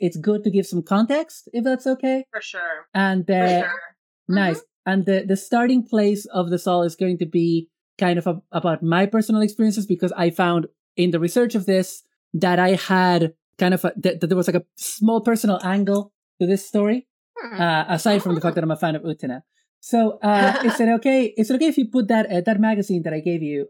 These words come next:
Speaker 1: uh, if you put that on
Speaker 2: Mm-hmm.
Speaker 1: screen, please? So I will tell you a
Speaker 2: Mm-hmm.
Speaker 1: bit about, like, what that ma-,
Speaker 2: Laser
Speaker 1: magazine is.
Speaker 2: ten.
Speaker 1: So, uh, one thing that people need to,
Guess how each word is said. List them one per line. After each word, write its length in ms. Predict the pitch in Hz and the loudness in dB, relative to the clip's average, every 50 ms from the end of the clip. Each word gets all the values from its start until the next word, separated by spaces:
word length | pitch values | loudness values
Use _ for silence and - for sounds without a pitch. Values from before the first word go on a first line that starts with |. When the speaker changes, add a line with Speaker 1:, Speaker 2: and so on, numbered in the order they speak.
| _ - | _ -8
Speaker 1:
uh, 140 | 151 147 151 | -8 -6 -6
if 100 | 165 - | -6 -6
you 60 | 175 165 | -8 -6
put 200 | - - 185 - | -4 -6 -6 -4
that 160 | - 185 185 185 | -2 -4 -2 -2
on 100 | 185 285 | -4 -6
Speaker 2:
Mm-hmm. 140 | 480 320 208 - | -6 -8 -8 -6
Speaker 1:
screen, 380 | - 214 214 196 170 143 135 _ - | -2 0 0 0 0 -4 -6 _ -12
please? 640 | 160 139 127 123 131 - 160 170 - - - _ _ _ _ _ _ | -10 -10 -10 -10 -10 -12 -12 -14 -16 -20 -20 _ _ _ _ _ _
So 120 | - - 180 | -2 0 2
I 40 | 180 | 2
will 140 | 185 202 | 2 2
tell 180 | - - 262 269 | 2 2 2 2
you 80 | 269 240 | 2 2
a 20 | |
Speaker 2:
Mm-hmm. 80 | - 233 | 2 2
Speaker 1:
bit 100 | 220 214 | 2 2
about, 260 | 208 190 196 185 180 185 | 4 4 4 2 2 2
like, 140 | 175 165 | 0 0
what 180 | 156 180 226 220 | 0 0 0 0
that 100 | 240 202 | 2 2
ma-, 120 | 196 190 185 185 - 180 | 2 0 0 -2 -6 -6
Speaker 2:
Laser 400 | 160 175 170 165 - 202 185 156 | -4 -4 -2 -2 -2 -4 -4 -4
Speaker 1:
magazine 80 | 160 | -2
is. 180 | 160 160 165 160 | -2 -2 -4 -6
Speaker 2:
ten. 280 | - - 175 170 - - 277 _ _ _ _ _ | -8 -12 -14 -16 -18 -20 -20 _ _ _ _ _
Speaker 1:
So, 460 | - - - 208 208 208 196 196 - - | -10 -4 0 2 2 2 2 0 0 0
uh, 180 | 196 190 185 190 | 2 2 4 4
one 180 | 214 277 311 311 | 4 2 2 2
thing 140 | 339 320 320 | 2 2 2
that 120 | 302 254 | 2 2
people 180 | 277 262 269 254 | 0 2 2 2
need 200 | 262 254 - - | 2 2 0 0
to, 300 | 247 240 233 226 202 | 0 2 2 2 0